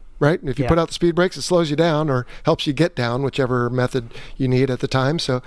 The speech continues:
Speaker 1: yeah, no, I thought it worked fine.
Speaker 2: Yeah, and there wasn't much of a pronounced pitch up or pitch down on deployment with a speed brake function in the Rhino, I
Speaker 1: Ah,
Speaker 2: thought.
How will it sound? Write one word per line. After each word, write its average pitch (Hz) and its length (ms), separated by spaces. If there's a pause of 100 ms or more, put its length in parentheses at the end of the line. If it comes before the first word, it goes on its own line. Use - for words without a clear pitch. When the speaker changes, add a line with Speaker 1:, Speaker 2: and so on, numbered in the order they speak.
(180)
Speaker 1:
yeah, 277 140 (120)
no, 233 140
I - 40
thought 185 160
it 190 80
worked 185 180
fine. 208 180
Speaker 2:
Yeah, 220 80
and 170 80
there 165 80
wasn't 160 280
much 147 220
of 135 60
a 123 80
pronounced 139 480
pitch - 220
up 135 140
or 127 80
pitch - 260
down 127 220
on 123 120
deployment 123 520
with 120 120
a 107 40
speed 135 260
brake 113 220
function 139 420
in 113 100
the 107 100
Rhino, 107 260
I 139 40
Speaker 1:
Ah, 131 240
Speaker 2:
thought. 107 240